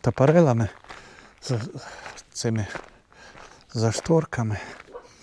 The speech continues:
Ось така маленький кусочок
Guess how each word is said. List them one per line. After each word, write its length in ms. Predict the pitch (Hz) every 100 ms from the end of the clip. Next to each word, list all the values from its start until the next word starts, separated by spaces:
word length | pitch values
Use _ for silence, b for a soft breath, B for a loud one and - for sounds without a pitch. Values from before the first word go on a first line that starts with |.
| B B B B B B B -
Ось 100 | 196
така 280 | 143 - 131
маленький 480 | 131 143 131 123
кусочок 720 | 104 - - 135 104 - -